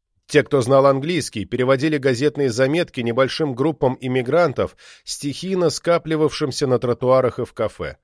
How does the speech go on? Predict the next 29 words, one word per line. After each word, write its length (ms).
Как 200
только 260
новость 420
доходила 540
до 120
их 120
сознания, 720
люди 300
собирались 600
в 80
дверях 420
многоквартирных 880
домов 520
и 100
маленьких 500
магазинчиков 960
и 80
начинали 460
повторять 520
одни 300
и 40
те 160
же 140
слова: 540
«È 140
morto, 580
il 140
poverno 460
Petrosino». 800